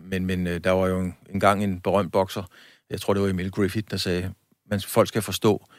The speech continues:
vi får penge for at gøre en anden mand fortræd." Altså, det var jo ikke et overlagt drab. Det var dybt tragisk, men det var, det var et, øh, det var selvfølgelig et uheld, det siger sig selv, ikke? Men, øh, det gik videre, og,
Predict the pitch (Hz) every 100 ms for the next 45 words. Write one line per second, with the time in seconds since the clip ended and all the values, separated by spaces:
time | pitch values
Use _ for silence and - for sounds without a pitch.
0 | _ - 98 101 - 104 110 113 95 90
1 | 92 90 87 98 85 - 87 - 95 -
2 | _ _ _ _ _ _ - - 92 95
3 | 92 90 92 98 107 95 90 98 87 -
4 | 85 - 95 92 90 87 95 _ 117 -
5 | - 90 98 - 90 87 85 85 85 82
6 | 90 87 85 82 85 85 87 - 92 -
7 | 98 98 95 92 92 - - 98 95 90
8 | 92 90 104 - - - - 101 92 87
9 | 82 98 104 92 92 101 101 - 92